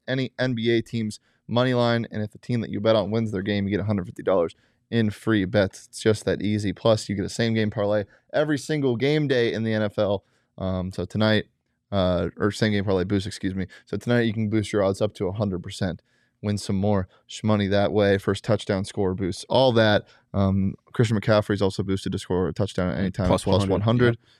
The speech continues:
Speaker 2: Yep.
Speaker 1: um, for minus one forty. So download it today.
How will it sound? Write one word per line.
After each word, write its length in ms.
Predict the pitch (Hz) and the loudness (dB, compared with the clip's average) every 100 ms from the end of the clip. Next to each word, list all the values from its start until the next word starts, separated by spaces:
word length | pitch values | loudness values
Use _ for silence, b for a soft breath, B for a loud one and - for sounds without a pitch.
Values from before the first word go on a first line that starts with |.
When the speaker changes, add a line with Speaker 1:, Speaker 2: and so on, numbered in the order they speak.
| b - | b -8
Speaker 2:
Yep. 80 | 90 | -6
Speaker 1:
um, 140 | 85 | -6
for 120 | 85 | -6
minus 260 | 87 87 101 | -4 -4 -6
one 80 | 87 | -6
forty. 320 | - 98 98 | 0 0 0
So 300 | - 87 - _ _ _ - | -2 -4 -4 _ _ _ -2
download 240 | 101 110 | 0 0
it 60 | 101 | 0
today. 260 | 110 117 | 0 -2